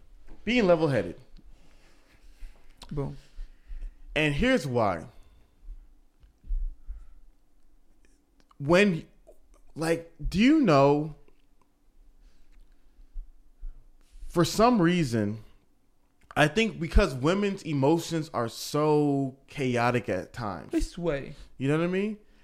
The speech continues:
Speaker 1: They're looking for somebody who can keep them
Speaker 2: Straight,
Speaker 1: calm.
Speaker 2: straight and narrow.
Speaker 1: You know?
Speaker 2: Mm-hmm.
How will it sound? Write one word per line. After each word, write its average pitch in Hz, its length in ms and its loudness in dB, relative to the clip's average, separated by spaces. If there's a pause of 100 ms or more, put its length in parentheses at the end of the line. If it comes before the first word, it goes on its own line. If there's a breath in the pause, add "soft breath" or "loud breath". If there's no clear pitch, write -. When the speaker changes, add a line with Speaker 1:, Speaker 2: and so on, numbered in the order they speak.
(180)
Speaker 1:
They're 190 140 8
looking 190 400 6
for 175 200 -2
somebody 165 600 2
who 160 220 -8
can 135 440 -6 (2250)
keep - 340 -6
them 143 400 0 (480)
Speaker 2:
Straight, - 200 0
Speaker 1:
calm. - 340 -2
Speaker 2:
straight 214 240 -4
and 196 80 0
narrow. - 300 -8 (160)
Speaker 1:
You 135 120 -6
know? 185 320 -2 (180)
Speaker 2:
Mm-hmm. 170 160 -4